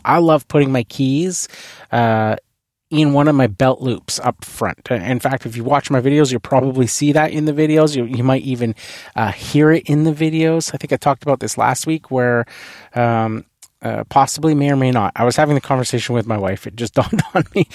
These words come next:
So maybe I didn't mention it on the podcast, but I was mentioning it to my wife.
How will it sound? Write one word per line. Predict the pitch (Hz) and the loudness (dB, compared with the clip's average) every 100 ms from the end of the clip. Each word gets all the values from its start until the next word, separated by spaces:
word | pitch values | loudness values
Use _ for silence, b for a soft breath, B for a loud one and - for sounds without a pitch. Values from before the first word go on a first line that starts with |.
| B B | B B
So | - | 2
maybe | 180 190 | 4 6
I | 175 | 4
didn't | 143 151 151 | 2 2 2
mention | 151 - 147 | 2 0 -2
it | 147 | 0
on | |
the | 143 | -2
podcast, | - 143 135 147 143 | 2 0 2 -2 0
but | 120 | -4
I | |
was | 117 | -4
mentioning | 123 120 - 120 117 | -4 -6 -6 -4 -4
it | 110 - | -4 -6
to | 117 | -6
my | 101 | -2
wife. | 101 123 151 - | 0 2 2 -2